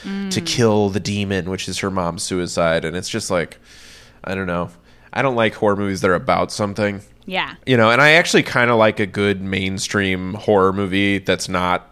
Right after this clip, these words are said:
Speaker 1: this fucking elevated horror or art house horror. It's in four three and shot on sixteen. I don't
Speaker 2: Yeah.
Speaker 1: need any of that.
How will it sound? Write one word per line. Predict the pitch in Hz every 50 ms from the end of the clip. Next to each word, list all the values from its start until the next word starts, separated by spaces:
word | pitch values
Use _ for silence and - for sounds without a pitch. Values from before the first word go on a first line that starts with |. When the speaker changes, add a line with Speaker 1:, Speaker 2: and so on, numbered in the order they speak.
| - 110
Speaker 1:
this | 107 92 -
fucking | - - 92 90 - 95 90 90 -
elevated | - 87 92 95 90 87 90 90 90 87 82
horror | - - 90 85 85 82 82 82 82 82
or | 80 69 58 53 50
art | 71 90 87 -
house | 104 107 90 85 85 - -
horror. | - 90 87 87 85 87 85 82 82 - - - - - - -
It's | - 85 - -
in | 80 87 90 - 50 50 - - _ - - -
four | - - 104 92 90 87
three | - - - 92 87 90 90 90 87
and | 82 78 80 -
shot | - - 92 82 80 80
on | 82 80 80 -
sixteen. | - 95 90 - - - 95 90 87 85
I | 85 82
don't | 87 90 82
Speaker 2:
Yeah. | 80
Speaker 1:
need | 85 85 85
any | 85 82 82 82
of | 80
that. | 80 78 78 78 76 73 - -